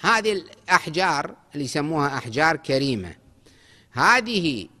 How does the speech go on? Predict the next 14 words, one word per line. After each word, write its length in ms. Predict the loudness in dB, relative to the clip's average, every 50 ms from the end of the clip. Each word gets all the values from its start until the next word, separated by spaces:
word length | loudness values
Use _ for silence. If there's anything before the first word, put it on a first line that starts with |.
| _
يجوز 560 | -4 2 4 4 4 4 4 4 4 4 4 2
السجود 640 | 0 0 -2 -2 -2 -2 0 0 0 0 0 2
عليها؟ 960 | 0 0 0 0 0 0 2 2 2 2 2 2 2 2 2 0 -2 -4 -6 -12 -20 -20 _ _ _ _ _ _ _ _ 0
إيه، 160 | 0 0 0 -2 -8 -18 _ _ _ _ _ _ _ _ _ -8
المعروف 680 | -6 -4 -2 -2 -4 -2 -2 -2 2 2 2 2 0 -4
بين 340 | -6 -4 -4 -2 -4 -4 -6
فقهائنا 1080 | -4 -6 -6 -4 -2 -4 -2 -2 -2 -2 -2 -2 -4 -4 -2 0 0 0 0 -2 -4 -8 _ _ _ _ _ _ _ _ _ -2
أنه 580 | 0 0 0 0 -2 -2 -4 -2 -2 -2 -2 0
يجوز 500 | 0 0 0 0 0 2 2 0 0 -2
السجود 640 | -4 -6 -4 -4 -4 -4 -2 0 0 0 0 0 -2
عليها 800 | -2 -2 -2 -4 -2 -2 -2 -2 -2 -2 -2 -2 -2 -4 -6 -8 -10 _
لأنها 800 | -2 -2 -2 0 0 -2 -2 -2 -2 -4 -2 -2 -2 -2 -2 -4
أحجار، 500 | -6 -6 -6 0 2 4 4 4 2 -2 -8 -16 _ _ _ _ _ _ _ _ _ _ _ -6
أحجار، 480 | -6 -6 -6 -2 2 4 4 4 2